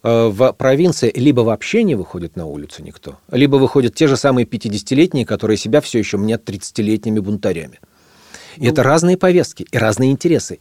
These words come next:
Speaker 1: и разные сценарии.
Speaker 2: Мне кажется, в России, России, э, в людях зреют, э, так скажем, вот эти зёрна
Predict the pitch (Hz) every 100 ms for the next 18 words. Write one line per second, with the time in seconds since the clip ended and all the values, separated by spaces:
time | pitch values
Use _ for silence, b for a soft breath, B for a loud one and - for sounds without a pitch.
0 | - 175 - 135 113 123 110 - 110 104
1 | 80 71 - b b - 117 131 147 123
2 | 120 - 110 110 139 - 123 139 - 117
3 | 98 95 101 120 - - 214 143 - b
4 | b b - 113 104 - 110 147 175 117
5 | 101 - 135 117 117 147 127 104 101 -
6 | 113 104 104 104 - 120 104 104 107 113
7 | - 107 120 123 110 101